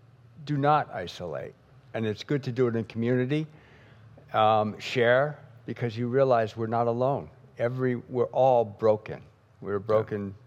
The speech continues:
Speaker 1: you know, Adam and Eve. And in sharing that, there's a comfort knowing that we can help one another, we can sit in each other's pain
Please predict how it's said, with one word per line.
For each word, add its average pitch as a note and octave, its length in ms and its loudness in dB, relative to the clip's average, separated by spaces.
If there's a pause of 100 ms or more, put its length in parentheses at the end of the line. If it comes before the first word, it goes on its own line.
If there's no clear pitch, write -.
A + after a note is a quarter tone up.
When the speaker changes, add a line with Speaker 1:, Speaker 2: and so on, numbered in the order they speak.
(160)
Speaker 1:
you G2+ 60 -8
know, F2+ 200 -4 (100)
Adam A2 280 2
and A2+ 80 -2
Eve. F2 220 -4 (1080)
And G#2 440 2
in A#2 180 -4
sharing C#3 500 2
that, G2 400 0 (640)
there's B2 180 -2
a A#2 40 -4
comfort B2+ 500 -4
knowing G2 360 -4
that F#2+ 120 -6
we G2+ 120 -10
can G2+ 180 -8
help A2 300 -4
one C3+ 140 0
another, C#3+ 340 2
we A2+ 140 -4
can G2+ 160 -6
sit B2 320 -2
in A#2 240 0
each A#2+ 240 -8
other's A2 280 -2
pain D#3 500 -2